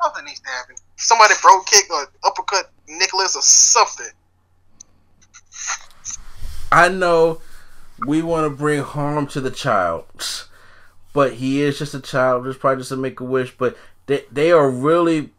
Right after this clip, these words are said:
Speaker 2: going hard on this humanizing Braun Strowman thing.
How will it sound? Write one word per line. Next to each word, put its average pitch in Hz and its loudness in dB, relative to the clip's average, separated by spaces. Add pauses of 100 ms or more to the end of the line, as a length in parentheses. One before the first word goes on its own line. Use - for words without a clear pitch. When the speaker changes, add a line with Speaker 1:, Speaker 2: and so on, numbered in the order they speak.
(120)
Speaker 2:
going 147 0
hard 127 0
on 120 -2
this 117 0
humanizing 123 0
Braun 113 -2
Strowman 98 -6
thing. 87 -10